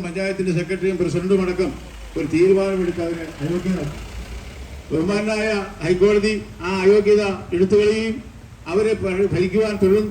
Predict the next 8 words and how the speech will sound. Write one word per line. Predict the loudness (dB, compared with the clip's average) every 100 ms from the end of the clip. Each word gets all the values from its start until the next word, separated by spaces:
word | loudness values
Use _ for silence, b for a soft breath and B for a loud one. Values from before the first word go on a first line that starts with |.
| 0
തുടർ | 2 2
അവകാശം | 2 2 0 0
കൊടുക്കുകയും | 2 4 4 6
ചെയ്തിട്ടുള്ളതാണ്. | 4 4 2 0 -2 -6 -10 -12 -12 -10
ഇങ്ങനെയുള്ള | -8 -4 0 0 0 -2 -8 -12 -14 -8
കൃത്രിമ | -4 -2 -4 -4 -2
ലോഭങ്ങൾക്ക് | 0 0 -2 -2 2 2
എന്തു | 2 2